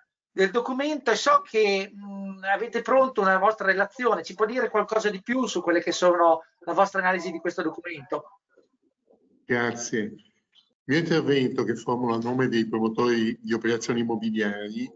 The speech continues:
Speaker 2: prende le mosse dall'esperienza dell'applicazione della normativa introdotta dal pluricitato decreto legislativo centoventidue, in particolare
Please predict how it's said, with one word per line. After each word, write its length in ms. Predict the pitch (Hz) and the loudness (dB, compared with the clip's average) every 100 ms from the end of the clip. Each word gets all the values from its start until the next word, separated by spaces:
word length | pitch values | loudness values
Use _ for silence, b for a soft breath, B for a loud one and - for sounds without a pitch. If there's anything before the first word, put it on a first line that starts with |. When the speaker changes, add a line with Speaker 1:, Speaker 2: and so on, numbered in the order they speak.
| _ | _
Speaker 2:
prende 340 | 151 151 123 | 0 2 2
le 120 | 139 151 | 2 2
mosse 800 | 127 127 - - - 131 131 - | 2 0 -2 -6 -2 -2 -2 -2
dall'esperienza 800 | 123 123 123 143 127 131 127 110 | 0 0 2 2 4 2 0 0
dell'applicazione 880 | 117 113 - - 113 - 131 127 | 2 2 -4 -4 -4 -2 0 2
della 180 | 117 113 | 2 2
normativa 600 | 110 117 113 110 131 123 | 2 0 0 -2 -2 0
introdotta 680 | 117 117 110 117 110 120 117 B B _ - - | 0 0 2 2 0 -6 -6 B B _ -20 -6
dal 540 | 113 107 107 104 101 | -2 0 2 0 -2
pluricitato 1200 | - 123 117 113 107 104 - 104 - 120 117 - | -6 0 4 4 4 2 -2 -4 -2 0 0 -2
decreto 420 | 110 110 120 117 117 | -2 0 0 0 0
legislativo 600 | 104 107 107 104 113 110 | 0 0 0 0 0 0
centoventidue, 1040 | - 110 107 104 104 104 104 101 104 - - - _ _ _ _ - | 0 -2 0 0 -2 -6 -4 -4 -4 -8 -16 -20 _ _ _ _ -8
in 120 | 135 | -4
particolare 1000 | 139 165 190 170 139 131 131 143 151 - | 0 0 2 4 4 2 2 2 0 -8